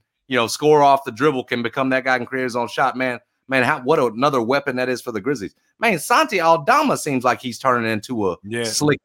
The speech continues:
Speaker 2: Yeah.
Speaker 1: weapon for the Grizzlies.
Speaker 2: <laughs> Right,
Speaker 1: Whether
Speaker 2: man.
Speaker 1: that's gonna be for them eventually or an
Speaker 2: Right.
Speaker 1: asset down the line. Man, dude is that, I mean, and we
Speaker 2: I'll
Speaker 1: thought they had missed on him last
Speaker 2: Right.
Speaker 1: year,
Speaker 2: Uh-huh.
Speaker 1: as bad as that
Speaker 2: I,
Speaker 1: was.
Speaker 2: I'll be completely honest, man. Like, I thought,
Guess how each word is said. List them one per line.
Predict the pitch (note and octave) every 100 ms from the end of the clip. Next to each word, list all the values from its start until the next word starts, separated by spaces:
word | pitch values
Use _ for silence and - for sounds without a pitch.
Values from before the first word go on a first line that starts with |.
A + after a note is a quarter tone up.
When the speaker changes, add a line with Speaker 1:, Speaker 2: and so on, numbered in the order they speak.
| _ -
Speaker 2:
Yeah. | A2+
Speaker 1:
weapon | D#3 D3+ C#3+ B2+ A2
for | C#3 C3
the | A#2+
Grizzlies. | G#2 B2+ G#2+ G2 F#2+ E2
Speaker 2:
<laughs> |
Right, | C3 B2+ C#3+
Speaker 1:
Whether | D3+
Speaker 2:
man. | C#3+ E3
Speaker 1:
that's | - -
gonna | D#3
be | C#3+ D#3+
for | D3+ C#3
them | C3 F3+ G3+
eventually | G3 G#3 G#3 G#3+ G#3
or | D3+ B2
an | A2 -
Speaker 2:
Right. |
Speaker 1:
asset | D3+ A2+ F3+ F3
down | D#3 F3
the | E3
line. | B2 D3+ G#3+ A#3+ _ _ _ -
Man, | F#3+ E3+
dude | A3+ F4 B3
is | E3 - _ _ -
that, | F#3+ - _ _ _ _
I | F#3
mean, | G#3
and | G3 G3
we | F4+
Speaker 2:
I'll |
Speaker 1:
thought | C#4 A3
they | A3+
had | A#3
missed | B3+ G4+ -
on | F#3 C#3
him | D3 B2
last | A2+ A#2 G#2+
Speaker 2:
Right. | A#2+
Speaker 1:
year, | A2+ - - -
Speaker 2:
Uh-huh. | A#2+ C3+ C3+
Speaker 1:
as | A2+
bad | B2 A2+
as | G2
that | G2
Speaker 2:
I, |
Speaker 1:
was. | F2 D2+ C#2 _ _ _ -
Speaker 2:
I'll | D3 E3+
be | E3
completely | E3 A#2 C#3+ B2
honest, | A#2+ A#2+ G#2+
man. | G#2 G#2+ G#2
Like, | G#2 A2
I | C3+
thought, | C#3+ C#3 B2 -